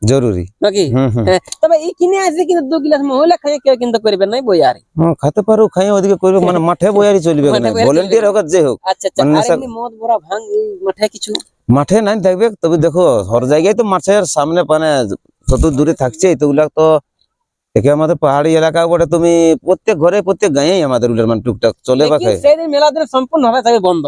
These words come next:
Speaker 1: বন্ধ।
Speaker 2: নাকি?
Speaker 1: হুম।
Speaker 2: সম্পূর্ণভাবে বন্ধ, সে এত উলে বলছে আদিত্য মাঝে নাই হচ্ছে পছন্দ।
Speaker 1: হয়, নাই পছন্দ মানে কি, মাঠে একটু অন্যরকম হয় না, ওইসব উলে খাই থাকিলে।
Speaker 2: ওইসব বাবু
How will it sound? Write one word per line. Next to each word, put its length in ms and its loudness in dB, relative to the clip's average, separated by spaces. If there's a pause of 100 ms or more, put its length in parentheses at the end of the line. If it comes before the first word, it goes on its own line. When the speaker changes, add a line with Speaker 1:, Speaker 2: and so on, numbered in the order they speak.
Speaker 1:
বন্ধ। 260 0 (260)
Speaker 2:
নাকি? 280 0
Speaker 1:
হুম। 180 -6 (200)
Speaker 2:
সম্পূর্ণভাবে 560 0
বন্ধ, 180 0
সে 160 -2
এত 180 -4 (160)
উলে 160 0
বলছে 180 -2
আদিত্য 280 -4
মাঝে 180 0
নাই 140 0
হচ্ছে 140 -2
পছন্দ। 280 -4 (220)
Speaker 1:
হয়, 240 0
নাই 180 0
পছন্দ 340 0
মানে 240 0
কি, 80 2
মাঠে 280 -2
একটু 180 -2 (120)
অন্যরকম 340 0
হয় 120 0
না, 160 0 (160)
ওইসব 240 -2
উলে 160 2
খাই 220 -4
থাকিলে। 280 0
Speaker 2:
ওইসব 320 -4
বাবু 200 0